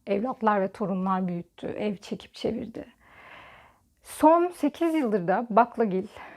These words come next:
tohum ve tahıl harici hiçbir paketli ürünü satın almadım, tüketmedim, tüketmiyorum. Hiç bulaşık makinem olmadı. Tiyatro, reklam, dizi gibi işlerde çalışırken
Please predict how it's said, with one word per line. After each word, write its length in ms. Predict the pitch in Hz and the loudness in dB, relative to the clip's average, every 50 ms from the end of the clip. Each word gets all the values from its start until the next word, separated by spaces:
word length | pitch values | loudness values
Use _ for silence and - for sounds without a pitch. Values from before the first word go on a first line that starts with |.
| - - - - - | -20 -20 -20 -18 -12
tohum 460 | - - 254 247 - 233 208 208 208 - - - - - - _ _ _ - | -2 0 0 2 2 2 0 0 -2 -8 -14 -20 -20 -20 -20 _ _ _ -2
ve 240 | 214 202 220 226 226 | 0 2 2 2 0
tahıl 320 | - - 233 - 262 254 | -4 -8 -2 0 0 0
harici 420 | 254 - 240 202 190 190 175 - - | 2 4 4 6 6 4 0 -4 -6
hiçbir 420 | - 254 - - - - 285 240 | -8 -8 -8 -8 -6 -6 -6 -4
paketli 400 | - - 226 - 214 196 190 190 | -4 -6 -6 -6 -8 -6 -2 -2
ürünü 200 | 190 175 180 175 | -2 -2 -2 -6
satın 320 | - - 220 196 - - | -6 -6 -8 -6 -2 0
almadım, 560 | 202 190 190 185 180 185 190 - - 254 247 233 - _ - | 2 2 2 2 -2 -6 -8 -8 -10 -10 -12 -12 -14 _ -20
tüketmedim, 640 | - - - 202 - - - 170 170 170 175 175 202 | -18 -8 -6 -6 -6 -4 -6 -6 -4 -4 -4 -6 -8
tüketmiyorum. 720 | - - - - 170 - - 196 175 180 208 226 240 240 - _ _ - - - - - - - - - | -12 -8 -6 -6 -6 -6 -6 -8 -8 -8 -8 -8 -10 -12 -12 _ _ -20 -18 -16 -16 -16 -16 -18 -6 -4
Hiç 280 | - 285 - - - | -4 -4 -2 -4 0
bulaşık 360 | 226 233 262 247 254 - - | 4 6 6 6 6 4 -2
makinem 340 | - 226 226 - 226 220 220 | -4 -4 -2 -2 -2 -2 0
olmadı. 460 | 208 196 185 170 175 - - - - 233 208 _ _ _ _ _ _ _ _ _ - - - - - - _ _ - _ _ _ _ _ _ _ _ _ _ _ | 0 0 -2 -2 -6 -10 -12 -14 -16 -16 -18 _ _ _ _ _ _ _ _ _ -20 -20 -20 -20 -20 -20 _ _ -20 _ _ _ _ _ _ _ _ _ _ _
Tiyatro, 600 | - - 269 269 294 302 294 - - 294 277 285 | 4 8 8 8 8 8 4 0 0 0 2 4
reklam, 580 | 247 262 247 254 - 262 269 262 269 269 262 220 | 4 4 4 2 2 2 4 4 6 4 4 2
dizi 320 | 233 226 196 214 269 277 | 0 0 0 0 0 2
gibi 160 | 269 269 254 | 2 2 0
işlerde 440 | 226 233 - - - 233 240 247 240 | -2 -4 -4 -4 0 2 2 2 0
çalışırken 920 | 240 - 247 214 220 - - - 302 285 - - 285 277 311 339 320 - | 0 -4 -4 -4 -4 -6 -8 -8 -8 -8 -4 0 0 2 2 2 -2 -4